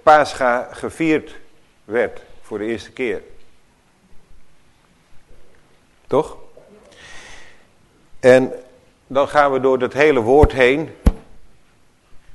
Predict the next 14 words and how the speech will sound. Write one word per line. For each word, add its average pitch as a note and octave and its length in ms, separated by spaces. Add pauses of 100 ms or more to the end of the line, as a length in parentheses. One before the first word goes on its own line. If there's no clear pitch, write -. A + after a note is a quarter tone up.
(560)
En A2 160
dan A#2+ 200
hebben A#2+ 280
we A#2 180
het A#2+ 100
grote C#3 420
Pascha C3 560
ooit, C#3 500 (1800)
Yeshua. B2+ 640 (1800)
En A#2 180
dan A#2 260
rennen A#2+ 400
we A2 100
door B2 440